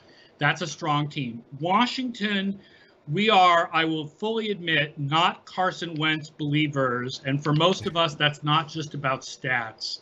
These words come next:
It's about the locker room stuff and the off field and the feeling that the fact that he was average statistically last year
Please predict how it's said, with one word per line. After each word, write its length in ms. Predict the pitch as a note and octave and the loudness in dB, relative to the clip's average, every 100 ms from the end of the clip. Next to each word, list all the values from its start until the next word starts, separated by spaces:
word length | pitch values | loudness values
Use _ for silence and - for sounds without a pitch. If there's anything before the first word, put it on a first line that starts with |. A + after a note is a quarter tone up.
| - | -4
It's 320 | C#3 C#3 - | -4 -6 -10
about 580 | C#3+ C#3+ D3 D3 C3+ - | -6 2 4 4 2 -4
the 160 | C#3+ C3 | -6 -4
locker 440 | C3 C3 B2+ B2+ | -2 -4 -4 -6
room 280 | A#2 A#2 A#2 | -6 -8 -10
stuff 480 | - - A#2 A#2 - | -12 -8 -6 -6 -4
and 140 | B2 | -2
the 60 | B2 | 2
off 340 | B2 B2+ - | 4 2 2
field 440 | C#3+ C3 B2 A#2+ A#2+ | -2 0 0 0 0
and 140 | C3 | 2
the 60 | C#3+ | 2
feeling 720 | - G3+ G#3 G3+ F3+ E3+ D3 - - - - - - - - - | 4 6 8 6 4 0 -8 -14 -20 -20 -20 -20 -20 -20 -20 -10
that 580 | B2 D#3 D#3+ D3+ D3 D3 _ _ _ _ _ - | 0 4 6 4 2 -4 _ _ _ _ _ -10
the 100 | E3 | -8
fact 400 | - G#3+ B3+ - | -2 2 2 -2
that 80 | G#3+ | -16
he 180 | - G#3 | -14 -14
was 260 | E3+ D3 - | -12 -12 -4
average 720 | D3 E3+ C#3+ D3+ C#3 B2 - | -2 -2 -6 -10 -12 -12 -20
statistically 760 | - - C#3+ E3+ D3+ D#3 - C3+ | -20 -20 -18 -16 -14 -16 -12 -12
last 460 | B2 A#2+ A#2+ - | -8 -8 -10 -12
year 420 | C3 B2+ B2 A#2+ | -10 -6 -6 -8